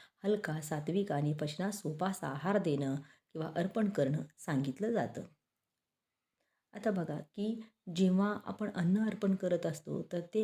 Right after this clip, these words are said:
अन्नामुळं त्यांच्या मनाची शांती होत असते, त्यांच्या आत्म्याला तृप्ती मिळत असते. म्हणून चण्याच्या पिठापासून बनलेली मिठाई असेल किंवा पदार्थ असेल तर हे देखील खाणं टाळावं.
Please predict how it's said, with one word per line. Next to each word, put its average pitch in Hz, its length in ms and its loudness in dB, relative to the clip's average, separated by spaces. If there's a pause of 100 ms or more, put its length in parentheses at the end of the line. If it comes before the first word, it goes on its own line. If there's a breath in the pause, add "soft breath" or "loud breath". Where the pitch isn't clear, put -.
(100)
अन्नामुळं 190 640 2
त्यांच्या 165 300 0
मनाची 165 320 0
शांती 156 340 0
होत 175 200 2
असते, 147 200 -2
त्यांच्या 160 320 -2
आत्म्याला 160 340 -2
तृप्ती 170 360 -4
मिळत 175 300 0
असते. 147 320 -8 (400 soft breath)
म्हणून 196 340 2
चण्याच्या 175 440 2
पिठापासून 170 600 -2
बनलेली 170 360 0
मिठाई 165 380 2
असेल 151 360 0
किंवा 160 140 0
पदार्थ 156 440 -2
असेल 139 340 -2 (340 loud breath)
तर 160 40 -10
हे 156 240 4
देखील 175 480 2
खाणं 147 280 -4
टाळावं. 147 560 -2